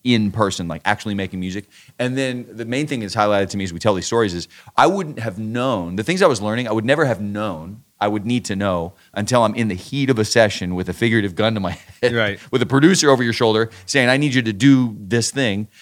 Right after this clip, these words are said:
Speaker 1: You, you're not gonna learn those things
Speaker 2: Well,
Speaker 1: until you're in the moment. So
Speaker 2: and
Speaker 1: just go make as much music as you can, and you're gonna learn
Speaker 2: And
Speaker 1: a
Speaker 2: to
Speaker 1: ton.
Speaker 2: expand on that and give it a, a ve-,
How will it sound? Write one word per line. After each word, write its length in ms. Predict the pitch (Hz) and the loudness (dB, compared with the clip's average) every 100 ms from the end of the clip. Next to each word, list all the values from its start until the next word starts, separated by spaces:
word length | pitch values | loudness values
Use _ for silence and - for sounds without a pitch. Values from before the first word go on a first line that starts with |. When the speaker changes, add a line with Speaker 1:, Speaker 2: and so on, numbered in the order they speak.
| - | -10
Speaker 1:
You, 100 | 135 | -6
you're 160 | 147 165 | 0 2
not 80 | 170 | 2
gonna 120 | 143 | 0
learn 200 | 127 143 | 0 -2
those 100 | 123 | -4
things 160 | 123 101 | -4 -4
Speaker 2:
Well, 80 | |
Speaker 1:
until 160 | 165 135 | 2 4
you're 140 | 120 | 4
in 200 | 110 135 | 4 4
the 60 | 117 | 4
moment. 240 | 123 104 | 2 4
So 40 | 170 | 2
Speaker 2:
and 80 | 170 | 2
Speaker 1:
just 160 | 175 | 2
go 180 | 165 147 | 4 4
make 320 | 123 127 143 | 4 2 2
as 80 | 123 | 0
much 220 | 113 107 | 0 0
music 240 | 120 101 104 | 0 0 -2
as 100 | 90 | -6
you 60 | |
can, 220 | 82 127 110 | -2 0 0
and 60 | |
you're 100 | 98 | -2
gonna 100 | 117 95 | -2 0
learn 120 | 139 | -2
Speaker 2:
And 100 | 160 | 0
Speaker 1:
a 20 | |
Speaker 2:
to 60 | 170 | -2
Speaker 1:
ton. 60 | 156 | -2
Speaker 2:
expand 520 | - - 170 208 170 | -4 0 2 2 0
on 160 | 139 | 0
that 200 | 131 127 | 2 0
and 140 | 123 120 | 0 -4
give 140 | 135 | -4
it 80 | 131 | -2
a, 200 | 131 123 | -4 -4
a 40 | |
ve-, 140 | 113 | -4